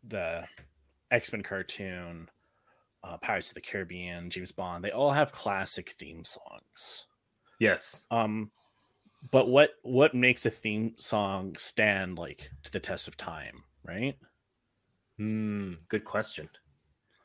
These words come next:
Speaker 2: Um, I, I, I mean, if it's easily recognizable, right?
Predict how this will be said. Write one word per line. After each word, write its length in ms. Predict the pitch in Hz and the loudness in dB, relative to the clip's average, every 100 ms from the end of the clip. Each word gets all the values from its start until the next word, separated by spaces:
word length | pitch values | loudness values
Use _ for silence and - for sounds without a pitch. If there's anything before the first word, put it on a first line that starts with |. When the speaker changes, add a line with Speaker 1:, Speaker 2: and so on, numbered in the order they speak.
| _ 90 | _ -10
Speaker 2:
Um, 440 | 87 85 82 78 _ _ _ _ _ - - | -8 -6 -10 -12 _ _ _ _ _ -20 -2
I, 140 | 110 117 | 0 2
I, 100 | 120 110 | 0 2
I 40 | |
mean, 260 | 110 98 104 - | 2 2 0 0
if 180 | 110 | 4
it's 180 | 107 - | 4 4
easily 400 | 131 120 113 104 | 2 4 6 6
recognizable, 880 | 92 110 - 85 87 80 82 78 85 | 8 6 6 -2 -4 -4 -4 -6 -6
right? 300 | 90 82 120 | -6 -4 -4